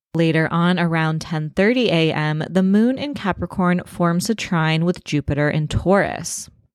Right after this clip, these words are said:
This is pretty cute. Jupiter is a planet of support, abundance, and luck. And in general, this can just heighten our mood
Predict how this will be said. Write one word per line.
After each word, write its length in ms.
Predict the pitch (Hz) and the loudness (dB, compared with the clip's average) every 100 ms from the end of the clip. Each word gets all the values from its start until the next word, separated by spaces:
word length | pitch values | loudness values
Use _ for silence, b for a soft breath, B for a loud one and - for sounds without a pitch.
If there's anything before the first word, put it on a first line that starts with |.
| _ - | _ -2
This 280 | 156 - | 0 0
is 220 | 185 208 - | 0 0 0
pretty 500 | - 175 165 160 160 | 0 2 2 2 -2
cute. 840 | - - 156 143 - - - - b b b | -6 -2 0 0 -2 -10 -14 -14 b b b
Jupiter 500 | - 156 180 185 196 | -4 0 2 4 2
is 200 | 175 170 | 2 0
a 40 | |
planet 640 | 180 - 160 156 160 151 - | -2 -2 0 0 0 -2 -4
of 440 | 143 143 139 151 | -4 -4 -4 -6
support, 920 | - 165 - - 196 190 190 185 - - | -6 -6 -6 -4 2 4 4 0 -4 -8
abundance, 840 | 151 - 170 185 185 185 180 185 - | -8 -2 2 2 2 2 0 -4 -6
and 340 | 151 143 151 | -6 -6 -2
luck. 380 | 175 170 - - B B B | 0 0 -2 -12 B B B
And 160 | - 185 | 0 2
in 180 | 190 185 | 2 2
general, 560 | 233 233 247 247 247 | 0 0 0 2 2
this 220 | 196 185 | 0 -2
can 240 | - 196 185 | 0 0 2
just 320 | 196 185 - - | 2 0 -2 -12
heighten 500 | - 208 220 220 226 | -4 -2 -2 -2 -2
our 200 | - 156 | -2 -2
mood 680 | 160 202 226 220 214 214 | 0 4 4 6 4 2